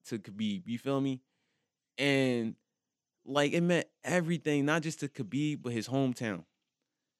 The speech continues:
So McGregor then makes that statement about Khabib father, who unfortunately passed away, you know, earlier twenty twenty due to covid.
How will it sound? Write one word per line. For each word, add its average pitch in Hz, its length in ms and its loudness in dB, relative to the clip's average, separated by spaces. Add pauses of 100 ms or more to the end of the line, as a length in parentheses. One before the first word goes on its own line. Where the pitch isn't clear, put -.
(240)
So 139 220 0
McGregor 151 520 2
then 151 280 2
makes 151 220 2
that 131 200 2
statement 113 560 -4 (320)
about 117 280 2
Khabib 123 360 0
father, 120 380 0
who 110 280 -4 (140)
unfortunately 123 540 -4
passed 127 400 0
away, 117 520 0
you 123 140 -2
know, 117 140 0
earlier 120 360 2
twenty 117 280 -4
twenty 120 340 -4
due 120 220 -2
to 113 80 -4
covid. 147 420 -2